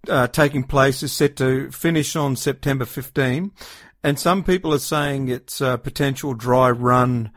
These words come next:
for the imposition of martial law, and that, uh, some people are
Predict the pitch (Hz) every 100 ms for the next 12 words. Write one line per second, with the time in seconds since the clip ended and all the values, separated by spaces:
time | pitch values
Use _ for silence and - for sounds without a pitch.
0 | _ - - - - 147 135 123 120 117
1 | 113 110 113 113 131 135 139 135 143 127
2 | 147 131 113 117 123 123 - 120 113 120
3 | 135 107 120 175 - - - - _ 151
4 | 143 135 135 - 143 131 131 - 160 165
5 | 175 170 151 139 135 139 147 - - 82